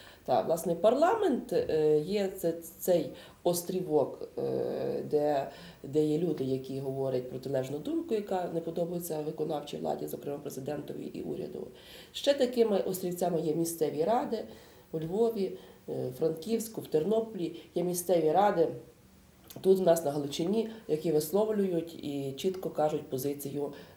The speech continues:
людей, своїх виборців. Тому зараз, якщо ви можете с-, спостерігати, дуже багато провладних змі, дуже про-, багато провладних,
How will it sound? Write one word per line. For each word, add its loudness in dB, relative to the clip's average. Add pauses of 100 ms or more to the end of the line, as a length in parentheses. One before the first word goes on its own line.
людей, 6
своїх -6
виборців. -4 (380)
Тому 6 (220)
зараз, 6
якщо -2
ви 0
можете 2
с-, -6
спостерігати, 0
дуже -4
багато -2
провладних 2
змі, -2
дуже -4
про-, -6
багато -2
провладних, -2